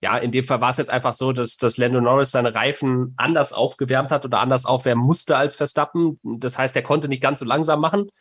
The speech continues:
Äh, wenn er jetzt sich hinter Verstappen angestellt hätte, hätte er halt keine Temperatur mehr in den Reifen gehabt für seine schnelle Runde, deswegen musste er vorbei. Ähm, Verstappen hat einfach nicht damit gerechnet, dass ihn da irgendjemand überholen möchte. Und ja, es war halt aggressives Reifenaufwärmen, dass, dass, dass er dabei halt das Auto verliert, okay, geschenkt, ist halt dann doof, wenn ausgerechnet da ihn einer überholen will.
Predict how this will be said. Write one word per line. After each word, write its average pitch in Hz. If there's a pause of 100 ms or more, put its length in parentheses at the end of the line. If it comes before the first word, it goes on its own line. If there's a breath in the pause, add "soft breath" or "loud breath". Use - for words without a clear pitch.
(200 soft breath)
Äh, 117
wenn 135
er 135
jetzt 127
sich 135
hinter 143
Verstappen 127
angestellt 143
hätte, 151
hätte 131
er 127
halt 127
keine 127
Temperatur 135
mehr 156
in 139
den 131
Reifen 143
gehabt 143
für 139
seine 127
schnelle 127
Runde, 147
deswegen 127
musste 131
er -
vorbei. 107 (480 soft breath)
Ähm, 117
Verstappen 135
hat 139
einfach 135
nicht 139
damit 127
gerechnet, 135
dass 143
ihn 143
da 135
irgendjemand 143
überholen 139
möchte. 170 (400 loud breath)
Und 120
ja, 131
es -
war -
halt 127
aggressives 127
Reifenaufwärmen, 143
dass, 123
dass, -
dass 123
er 131
dabei 123
halt 139
das 123
Auto 143
verliert, 151
okay, 135
geschenkt, 143
ist -
halt 156
dann 139
doof, 185
wenn 147
ausgerechnet 151
da 147
ihn 143
einer 139
überholen 127
will. 143